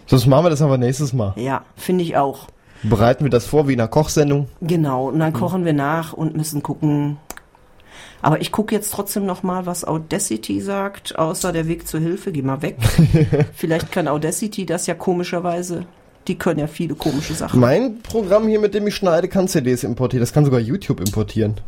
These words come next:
Speaker 1: Finde ich ganz schöne Funktion.
Speaker 2: <laughs>
Speaker 1: Aber das ist nur ein Mac-Programm.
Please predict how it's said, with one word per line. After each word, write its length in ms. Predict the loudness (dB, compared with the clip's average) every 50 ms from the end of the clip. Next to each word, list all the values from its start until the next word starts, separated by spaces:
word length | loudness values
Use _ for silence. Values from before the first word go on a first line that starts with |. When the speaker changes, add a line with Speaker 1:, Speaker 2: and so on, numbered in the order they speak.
| -4
Speaker 1:
Finde 80 | -4 -4 -4
ich 40 | -2
ganz 420 | -2 -4 -4 -4 -6 -10 -12 -14 -12
schöne 300 | -6 -2 -2 0 0 0
Funktion. 520 | -2 -4 -8 -12 -4 0 0 2 2 0 -2 -6 -8 -4
Speaker 2:
<laughs> 380 | -4 -4 -4 -4 -6 -6 -6 0
Speaker 1:
Aber 160 | 4 4 4 4
das 160 | 4 2 0
ist 100 | 0 2
nur 140 | 4 4 4
ein 60 | 2
Mac-Programm. 580 | 0 -2 -2 -4 -6 -4 -2 0 0 0 -2